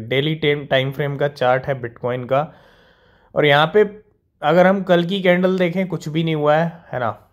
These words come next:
अगर आप यहाँ पे देखोगे और ये भी कैंडल में कुछ नहीं हुआ है, मतलब आज की जो कैंडल है वो भी टिकी हुई है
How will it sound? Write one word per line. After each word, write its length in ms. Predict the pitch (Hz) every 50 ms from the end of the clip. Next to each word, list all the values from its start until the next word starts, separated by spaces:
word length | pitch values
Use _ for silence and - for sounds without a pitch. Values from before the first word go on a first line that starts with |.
| _ _ - -
अगर 200 | 127 123 123 123
आप 140 | 120 117 -
यहाँ 180 | 120 113 123 120
पे 120 | 117 123
देखोगे 480 | 117 117 110 110 120 117 113 120 127 139
और 300 | - - - 101 110 107
ये 240 | 113 110 117 131 147
भी 140 | 147 165 165
कैंडल 360 | 160 143 131 127 131 139 143
में 120 | 151 170 165
कुछ 220 | 165 139 135 - 139
नहीं 140 | 135 135 131
हुआ 180 | 131 135 147
है, 160 | 170 185 175 - -
मतलब 300 | 135 135 139 139 135 131
आज 220 | 127 127 135 131
की 140 | 135 - 139
जो 120 | 135 139 135
कैंडल 380 | - 127 120 123 127 127 139
है 60 | 156
वो 180 | 156 139 135 135
भी 160 | 131 135 165 156
टिकी 280 | - 139 135 - 147
हुई 160 | 131 123 123 139
है 200 | 165 180 180